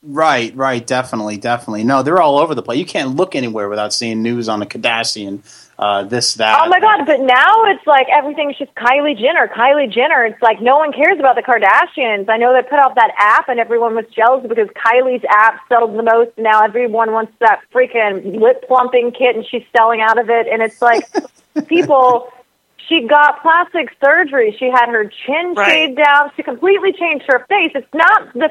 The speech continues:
Speaker 2: freaking lip plumper. It's, her lips
Speaker 1: Well,
Speaker 2: are
Speaker 1: well,
Speaker 2: completely
Speaker 1: I mean, if you,
Speaker 2: fake.
Speaker 1: if you ask the Kardashians, they, they didn't get a-,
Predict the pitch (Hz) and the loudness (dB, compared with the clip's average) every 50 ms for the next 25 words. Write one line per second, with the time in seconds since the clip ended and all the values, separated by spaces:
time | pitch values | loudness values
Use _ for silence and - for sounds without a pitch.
0 | - - 311 330 330 - 330 302 285 254 269 403 508 - - 415 392 269 233 202 | -4 -4 -4 -4 -2 -2 -4 -2 0 2 2 2 0 0 0 0 2 2 2 2
1 | - 214 190 185 175 165 165 - - - - - - 254 320 311 302 - - - | 2 2 2 2 2 2 0 -2 -2 -2 -8 -6 -4 -2 -2 0 0 2 2 4
2 | - 175 180 - - 381 - 381 370 - - 185 - 370 - 349 494 494 392 240 | 4 4 2 2 2 2 0 0 -2 -2 -2 -4 -4 0 0 0 2 2 2 0
3 | 277 247 165 - - 196 208 220 233 - - - 185 - 202 190 185 180 185 202 | 0 0 -4 -6 -4 -2 -2 0 0 -2 -4 -8 -8 -2 0 0 2 2 2 0
4 | 262 269 - - 175 156 143 143 131 123 147 147 151 139 143 170 180 202 220 185 | 0 0 -2 -6 -6 -6 -4 -6 -6 -6 -6 -8 -8 -8 -8 -6 -6 -6 -6 -6
5 | - 151 135 139 - - | -6 -8 -6 -6 -8 -8